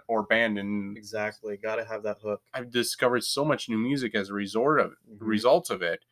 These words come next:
Speaker 2: Exactly.
Speaker 1: And I feel like it's such a missed opportunity, and especially in a, especially an era where it's, like, very tough for n-,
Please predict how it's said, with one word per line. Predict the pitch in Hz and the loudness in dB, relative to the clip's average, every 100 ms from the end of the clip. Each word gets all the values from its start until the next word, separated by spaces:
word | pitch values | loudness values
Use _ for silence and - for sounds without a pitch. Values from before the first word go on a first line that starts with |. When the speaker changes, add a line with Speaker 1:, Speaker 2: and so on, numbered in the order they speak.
| - | -20
Speaker 2:
Exactly. | 104 104 101 - 139 | -10 -6 -4 -4 -2
Speaker 1:
And | 123 120 117 123 _ _ - | 0 0 -2 -6 _ _ -12
I | 127 | -10
feel | - 151 147 | -4 0 2
like | 135 | 2
it's | 110 - | 0 2
such | 165 165 | 2 4
a | 143 | 2
missed | 127 - | 2 4
opportunity, | 117 107 - 139 131 | 4 4 -4 0 2
and | 110 120 | 4 2
especially | 120 196 214 311 311 | 2 4 4 4 2
in | 247 | 4
a, | 160 117 104 - _ _ _ _ _ _ _ _ _ _ | 2 2 0 -8 _ _ _ _ _ _ _ _ _ _
especially | - 160 175 247 | -4 0 2 2
an | 185 - | 2 2
era | 110 131 143 | 6 6 8
where | 131 120 | 6 6
it's, | 110 113 | 6 2
like, | 104 | 0
very | 110 113 127 120 104 _ _ _ _ _ | 4 4 4 0 -4 _ _ _ _ _
tough | - 104 117 - | -8 0 0 0
for | 131 113 107 104 104 104 _ _ _ _ - | 0 2 2 0 -2 -6 _ _ _ _ -6
n-, | 107 | -4